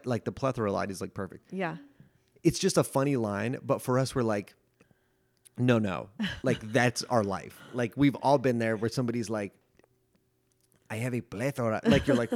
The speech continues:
Speaker 2: <laughs>
Speaker 1: "Wow, really?"
Speaker 2: Yeah.
Speaker 1: It's great.
Speaker 2: That's one reason, I think. The other reason is it's not, um, super raunchy.
Speaker 1: Yep.
Speaker 2: So it was widely, uh,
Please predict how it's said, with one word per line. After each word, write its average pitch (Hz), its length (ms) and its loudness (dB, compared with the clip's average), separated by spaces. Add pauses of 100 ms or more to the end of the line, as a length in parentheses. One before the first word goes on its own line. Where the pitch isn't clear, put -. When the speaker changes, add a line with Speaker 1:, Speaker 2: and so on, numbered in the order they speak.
(200)
Speaker 2:
<laughs> - 240 -6
Speaker 1:
"Wow, 113 460 2
really?" 139 360 0 (600)
Speaker 2:
Yeah. - 460 -8
Speaker 1:
It's 117 120 -8
great. 101 280 0 (1080)
Speaker 2:
That's 208 360 -4
one 226 220 -4
reason, 202 340 -4
I 180 120 -4
think. 170 480 -8 (180)
The - 120 -4
other 233 200 0
reason 214 280 0
is 196 280 -2
it's - 320 -8
not, 180 880 -6 (580)
um, 180 540 -4
super 190 920 -4 (160)
raunchy. 175 600 -8 (100)
Speaker 1:
Yep. 104 220 -2 (840)
Speaker 2:
So 175 340 -2
it 175 80 0
was 170 380 -6 (1400)
widely, 180 720 -6
uh, 160 420 -8